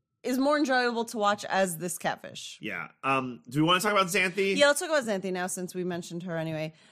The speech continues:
Speaker 1: Xanthi also was eliminated night one,
Speaker 2: Yep.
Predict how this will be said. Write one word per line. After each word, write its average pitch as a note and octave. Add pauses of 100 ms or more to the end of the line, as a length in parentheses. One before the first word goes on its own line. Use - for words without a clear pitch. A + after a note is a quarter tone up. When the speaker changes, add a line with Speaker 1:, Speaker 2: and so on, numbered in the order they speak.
(140)
Speaker 1:
Xanthi D4+ (580)
also B3+
was C4
eliminated A3
night G#3
one, F#3+
Speaker 2:
Yep. A#2+